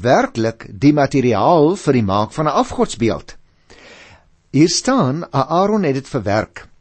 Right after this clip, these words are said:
letterlik in Hebreëus, hy het dit met 'n bytel bewerk. En hy het daarvan, so lees ons,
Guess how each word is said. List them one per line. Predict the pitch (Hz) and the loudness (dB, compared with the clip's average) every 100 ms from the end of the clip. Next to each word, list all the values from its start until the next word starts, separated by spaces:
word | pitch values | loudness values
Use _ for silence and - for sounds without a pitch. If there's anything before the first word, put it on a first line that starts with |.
| _ - | _ -10
letterlik | 95 151 202 185 170 | -2 0 2 0 0
in | 131 | -4
Hebreëus, | 117 98 104 127 - - _ _ - | -4 -2 -4 -4 -8 -16 _ _ -8
hy | 104 147 | 0 2
het | 127 | 2
dit | 139 - | 0 -2
met | 117 120 - - | -4 -4 -6 -8
'n | 117 80 | -6 -2
bytel | 147 170 107 107 - | -2 0 -2 -4 -6
bewerk. | - 107 101 95 - - _ _ _ - - - | -6 -2 -2 -4 -6 -18 _ _ _ -20 -20 -6
En | 165 165 208 | 2 4 4
hy | 220 131 | 2 2
het | 123 101 | 2 2
daarvan, | 107 120 - 185 233 | 0 0 0 0 0
so | - 104 | -2 -2
lees | 107 113 | -2 -2
ons, | 131 123 117 | -2 -4 -6